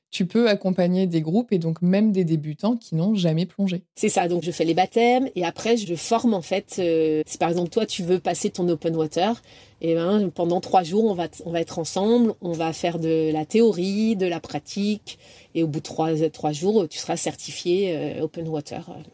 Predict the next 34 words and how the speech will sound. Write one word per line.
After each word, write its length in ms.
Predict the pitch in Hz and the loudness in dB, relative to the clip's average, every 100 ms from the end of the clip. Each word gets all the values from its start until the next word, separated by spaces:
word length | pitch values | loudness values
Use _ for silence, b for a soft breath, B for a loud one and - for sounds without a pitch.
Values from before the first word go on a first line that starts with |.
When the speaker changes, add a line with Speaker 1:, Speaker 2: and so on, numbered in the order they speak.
| _ _ _ _ | _ _ _ _
Speaker 1:
Ce 120 | - | -14
qui 140 | - 208 | -4 0
veut 100 | 202 | 0
dire 260 | 190 262 - | 0 -2 -4
que 260 | 226 240 - | -2 -2 -4
tu 220 | - - 196 | -8 0 2
vis 400 | 185 208 226 - | 4 2 2 0
à 100 | 185 | 0
l'année 460 | 175 170 170 208 330 _ - | 2 2 2 0 -4 _ -6
à 80 | 180 | -4
Koh 160 | - | 0
Lipe. 240 | 170 214 170 - _ _ - | 0 0 -4 -8 _ _ -2
Speaker 2:
Alors 140 | 190 | -2
ça, 100 | - | -2
ça 240 | - 202 | 2 4
marche 320 | 196 262 - 220 | 4 0 0 -2
en 60 | |
saison 400 | - 254 214 190 | 0 2 2 2
en 160 | 185 160 | -2 -6
fait. 420 | - - - - b b b 160 | -8 -10 -12 -18 b b b -4
Donc, 280 | 180 220 - | 2 2 0
c'est 240 | - - | -2 -2
pas 260 | - 247 254 | 2 2 2
vraiment 560 | 226 214 214 208 214 | 2 2 2 4 2
une 140 | 208 185 | 2 2
année, 480 | 180 190 196 202 | 2 2 4 4
euh, 260 | 180 175 170 | 2 0 -2
entière. 460 | 170 - 214 220 254 - | -4 -2 2 2 0 -2
Euh, 60 | 165 | 0
là, 180 | 180 233 | 4 4
je 160 | 214 | 2
repars 640 | 196 196 208 - 220 226 208 | 0 2 0 0 -2 0 -2
en 220 | 185 185 | 0 2
octobre 800 | 180 - - 196 247 262 233 | 0 -4 -2 0 2 2 0